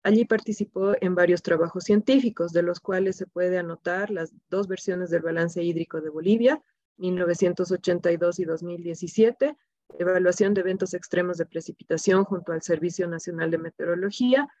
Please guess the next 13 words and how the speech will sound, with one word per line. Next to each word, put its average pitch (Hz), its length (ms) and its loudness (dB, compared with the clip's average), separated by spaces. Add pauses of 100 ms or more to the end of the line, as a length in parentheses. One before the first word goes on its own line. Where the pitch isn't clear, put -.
(260)
análisis 226 540 4
de 196 80 6
tendencias 185 540 0
de 175 80 4
las 170 180 0
variables 165 480 0
hidrometeorológicas 165 1120 -2
baso-, 160 400 -4
bajo 180 260 -4
escenarios 180 560 2
de 165 120 -6
cambio 175 340 -6
climático, 208 800 -4